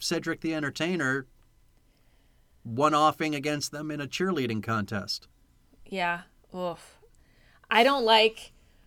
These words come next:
Speaker 1: <laughs>
Speaker 2: um, battles, like dance battles. I don't like those. Though they give me
Speaker 1: All right.
Speaker 2: anxiety.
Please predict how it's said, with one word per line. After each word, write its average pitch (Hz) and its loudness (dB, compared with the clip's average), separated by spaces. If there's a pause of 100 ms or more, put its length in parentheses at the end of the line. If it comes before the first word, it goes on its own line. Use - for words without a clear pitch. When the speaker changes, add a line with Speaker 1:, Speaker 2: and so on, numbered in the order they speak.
(640)
Speaker 1:
<laughs> 185 -8 (400)
Speaker 2:
um, 185 -6 (1160)
battles, 180 -4 (260)
like - -12
dance 196 -2
battles. 175 -4 (500)
I 214 6
don't 190 -2
like 170 -10
those. - -16 (220)
Though 202 2
they 202 4
give 202 6
me 185 -4
Speaker 1:
All - -4
right. 214 8
Speaker 2:
anxiety. 285 0